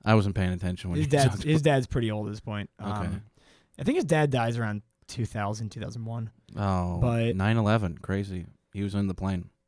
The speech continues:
Speaker 2: But so, you know, they, they wanted Justin to have a normal life, so they sent him to public school.
Speaker 1: What?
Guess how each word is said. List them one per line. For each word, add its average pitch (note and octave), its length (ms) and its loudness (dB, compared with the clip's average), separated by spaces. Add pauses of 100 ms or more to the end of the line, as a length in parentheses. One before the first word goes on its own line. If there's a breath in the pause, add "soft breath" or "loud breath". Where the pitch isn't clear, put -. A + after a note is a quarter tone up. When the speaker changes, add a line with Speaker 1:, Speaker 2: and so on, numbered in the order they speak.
(100)
Speaker 2:
But D#3 140 0
so, E3+ 560 6 (460)
you F#3 80 2
know, F#3 120 8
they, E3 140 8
they D#3 160 6
wanted E3+ 300 6
Justin C#3+ 240 4
to B2+ 60 4
have B2 100 4
a A#2+ 40 0
normal A2 240 -2
life, C#3 500 4
so - 140 -2
they A#2 120 4
sent B2 280 0
him A#2 160 0
to A2 220 0
public C3+ 280 2
school. - 300 -10 (540)
Speaker 1:
What? A#2 300 2